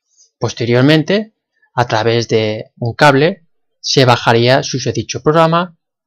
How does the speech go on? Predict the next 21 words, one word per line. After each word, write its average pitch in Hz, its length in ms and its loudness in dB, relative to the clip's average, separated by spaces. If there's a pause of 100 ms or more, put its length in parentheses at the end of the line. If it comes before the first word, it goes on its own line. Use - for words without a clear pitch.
(260)
al 147 420 4 (140)
robot. 117 400 -4 (1700)
A - 80 -8
continuación 170 440 2
observaremos 156 920 0 (400)
cómo 165 220 2
se 156 120 -6
puede 139 280 0
realizar 131 580 -4 (240)
un 151 220 0
programa 131 680 0
de 127 140 -4
una 123 160 -2
forma 135 320 -2
sencilla. 107 600 -10 (520)
Simplemente 123 520 -2
apretaremos 110 600 -6
este 127 180 -6
botón 214 480 -4 (640)
y 160 140 2
arrastraremos 143 720 0